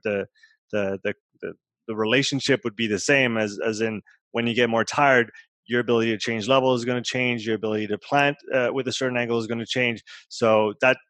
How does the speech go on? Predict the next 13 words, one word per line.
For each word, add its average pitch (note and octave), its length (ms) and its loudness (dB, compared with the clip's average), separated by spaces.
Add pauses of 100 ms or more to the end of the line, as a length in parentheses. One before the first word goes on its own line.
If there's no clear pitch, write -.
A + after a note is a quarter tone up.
(180)
ties A#2+ 220 2
into A#2 220 -4
the G#2+ 180 0
energetics G#2+ 520 0
part A#2 300 4
and, A2 200 -2
and A2 140 -4
the, A2+ 80 -4 (260)
I A2 40 -2
guess, G#2+ 180 -4
the - 80 -10
conditioning A#2 600 -2
part A2+ 260 0